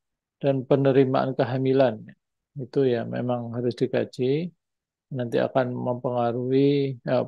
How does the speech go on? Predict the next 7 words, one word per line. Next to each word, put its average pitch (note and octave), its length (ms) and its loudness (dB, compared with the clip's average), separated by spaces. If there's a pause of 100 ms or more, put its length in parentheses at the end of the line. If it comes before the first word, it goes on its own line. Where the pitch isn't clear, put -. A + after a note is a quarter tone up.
pola A#2+ 640 2 (320)
perawatan, A#2 720 0 (1040)
baik A#2 240 -6
di B2 160 0
prenatal, B2 880 0
intra, C3 480 0
hingga B2 640 -4